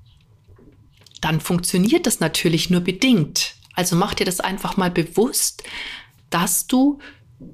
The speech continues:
fünfundneunzig Prozent des Tages am besten in dieser Energie verweilst, die du dir, die zu deinen Zielen, die zu deinen Wünschen, die zu deinen Träumen passen. Und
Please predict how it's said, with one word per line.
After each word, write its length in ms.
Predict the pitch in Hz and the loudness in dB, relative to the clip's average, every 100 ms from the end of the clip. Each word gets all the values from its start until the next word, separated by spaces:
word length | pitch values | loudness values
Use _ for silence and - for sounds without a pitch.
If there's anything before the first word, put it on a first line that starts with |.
| - - | -20 -18
fünfundneunzig 1000 | - 226 240 - 269 202 165 180 220 - | -2 2 2 4 2 4 2 0 -4 -4
Prozent 460 | - 175 170 175 | -6 -4 -4 -4
des 140 | 170 - | -4 -4
Tages 500 | - 151 160 214 - | -2 -2 -2 -4 -4
am 240 | 170 170 | -2 -2
besten 840 | - 156 180 - - 214 214 220 220 - _ | -2 -2 -2 -4 -2 0 4 2 0 -12 _
in 300 | - 208 254 | 2 6 6
dieser 420 | 240 202 208 214 - | 6 2 2 2 2
Energie 440 | 165 165 156 180 | 0 0 0 -2
verweilst, 1000 | 175 156 151 143 156 202 226 - - - - _ - | 0 -2 0 0 2 2 0 -2 -8 -10 -20 _ -4
die 200 | 185 196 | -2 0
du 180 | 202 196 | 0 -2
dir, 600 | 185 190 170 175 175 180 - _ _ _ _ - - - | -4 -2 0 0 0 -4 -10 _ _ _ _ -20 -16 -6
die 120 | 196 185 | -4 -2
zu 120 | 170 | -2
deinen 320 | 175 170 165 | 0 0 0
Zielen, 360 | - 175 175 175 | 2 4 4 4
die 140 | 175 | 2
zu 120 | - | -2
deinen 320 | 151 160 156 | 0 0 0
Wünschen, 360 | 175 196 - 180 | 2 2 2 0
die 80 | 170 | 0
zu 140 | - | -2
deinen 260 | 180 185 190 | 0 0 2
Träumen 460 | - 233 262 185 | 2 4 4 2
passen. 600 | - - 151 - 139 156 - - - - - - | 0 -2 -2 -2 -4 -6 -10 -16 -16 -14 -20 -14
Und 340 | - 180 180 | -2 0 0